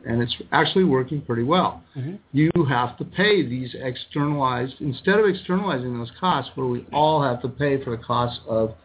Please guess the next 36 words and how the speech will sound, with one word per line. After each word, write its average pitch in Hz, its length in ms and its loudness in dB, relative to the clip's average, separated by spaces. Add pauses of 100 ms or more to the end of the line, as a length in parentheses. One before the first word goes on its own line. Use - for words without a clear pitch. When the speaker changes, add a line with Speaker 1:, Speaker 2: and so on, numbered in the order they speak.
(340)
Speaker 1:
pollution, 147 680 2
be 120 200 -4
it, 110 100 -10 (140)
Speaker 2:
Sure. 151 200 -12 (220)
Speaker 1:
uh, 110 200 -8
be 123 180 -2
it 110 200 -6
with 117 180 -6 (100)
global 120 320 0
warming 151 420 -2
or 117 100 -2
acid 107 340 -8
rain 147 300 0
or 120 80 -2
whatever, 120 640 0 (140)
Speaker 2:
Right. 131 120 -16 (120)
Speaker 1:
instead 190 380 2
of 185 80 2
just 156 200 -6
releasing 185 480 -2
all 165 200 -2
those 147 100 -12
toxins 151 400 -6
in 139 160 -6
the 131 80 -6
environment 131 500 -4
and 120 280 -6
making 127 600 -2
the 120 80 -6
public 120 320 -4 (100)
pay 131 360 2
for 113 180 2
the 110 340 -4 (120)
cost 185 300 2
of 131 80 -2
that, 113 260 -2